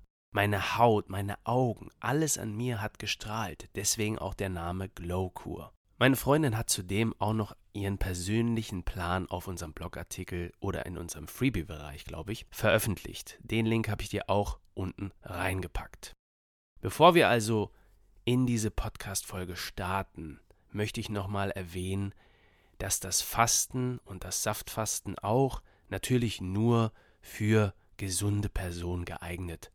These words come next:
ist. Wenn du also Vorerkrankung hast und so weiter oder schwanger sein solltest, dann rede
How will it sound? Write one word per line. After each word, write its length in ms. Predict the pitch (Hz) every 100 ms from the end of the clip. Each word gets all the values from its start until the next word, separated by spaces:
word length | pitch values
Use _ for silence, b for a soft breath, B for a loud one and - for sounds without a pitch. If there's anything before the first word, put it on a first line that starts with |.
| _
ist. 460 | - 82 - - - _ _ _
Wenn 200 | - 107
du 80 | 113
also 480 | - 104 101 98 92 b b
Vorerkrankung 760 | - 117 117 - 107 - 98
hast 320 | 98 95 - 107
und 120 | 104
so 140 | 104
weiter 440 | 95 92 - 92 -
oder 220 | 131 123
schwanger 560 | - 98 92 101 104
sein 280 | 104 98 98
solltest, 460 | 101 98 98 95 - _ _ _ -
dann 200 | 90 90
rede 540 | 87 92 107 107 110